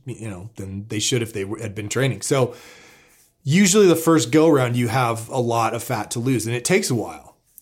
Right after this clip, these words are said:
right? But, but then the plan is don't let yourself get fat again,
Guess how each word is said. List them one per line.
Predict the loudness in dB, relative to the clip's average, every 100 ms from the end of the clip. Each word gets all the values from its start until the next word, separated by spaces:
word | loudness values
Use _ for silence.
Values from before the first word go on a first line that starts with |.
| -10
right? | -6 -4 -4
But, | -6 -4
but | -2 -2 2
then | 4 4 2 -2 -4
the | -10
plan | -6 0 2 2 2 0 -4 _ _ _
is | -6 -2 -2 0 -2 -2 _ _ -4
don't | 2 2 2
let | 2 0
yourself | 0 0 0 0 0
get | -4 -2
fat | -4 -4
again, | -4 -8 -10